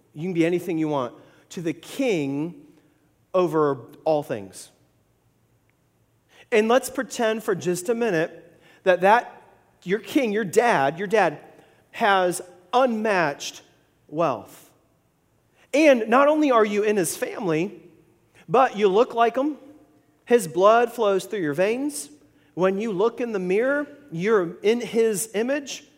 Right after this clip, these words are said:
You think and act because his D N A runs through your veins. And he has chosen to give you, give you everything except his position. He says,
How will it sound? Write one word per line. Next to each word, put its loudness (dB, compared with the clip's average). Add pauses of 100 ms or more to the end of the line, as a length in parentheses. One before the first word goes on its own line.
(580)
You 0
think 0
and -4
act -2
because 0
his -6
D -4
N 2
A 2
runs -2
through -4
your 0 (400)
veins. -2 (380)
And 0
he 0
has -2
chosen 2
to -2
give -2
you, -2
give -4
you -6 (100)
everything 4
except -6
his -2
position. -10 (1200)
He -2
says, -6